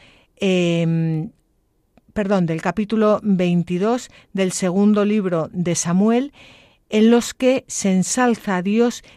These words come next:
de quien proviene el valor y la fortaleza.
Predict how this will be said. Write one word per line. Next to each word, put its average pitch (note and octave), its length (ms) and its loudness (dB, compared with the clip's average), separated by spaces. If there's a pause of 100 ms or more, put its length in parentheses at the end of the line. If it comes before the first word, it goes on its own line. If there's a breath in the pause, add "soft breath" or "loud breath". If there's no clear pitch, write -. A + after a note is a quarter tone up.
de F#3+ 200 4
quien G3 280 2
proviene A#3 680 2 (160)
el F#3+ 220 -2
valor G#3 460 2 (160)
y G3 120 0
la E3 140 0
fortaleza. C#3 880 -8